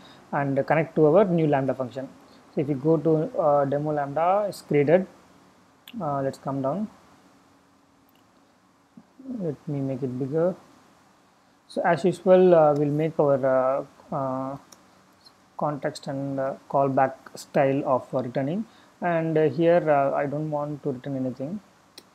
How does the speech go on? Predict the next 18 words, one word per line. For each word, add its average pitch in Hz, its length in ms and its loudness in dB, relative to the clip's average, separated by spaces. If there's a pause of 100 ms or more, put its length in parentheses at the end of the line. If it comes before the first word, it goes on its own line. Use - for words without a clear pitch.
(320)
I 135 60 -4
just 139 260 -4
say, 143 340 0
uh, 135 420 -2
callback, 139 540 0 (720)
uh, 131 200 -6
null, 151 340 -4 (520)
comma, 160 420 -8 (500)
uh, 135 140 -6
some 143 240 -2
response. - 560 -8 (600)
Okay, 185 200 -6 (440)
uh, 143 200 -4
this 156 240 -6
response, 190 680 -6 (960)
uh, 135 160 -8
equal 131 340 -8
to, 202 220 -6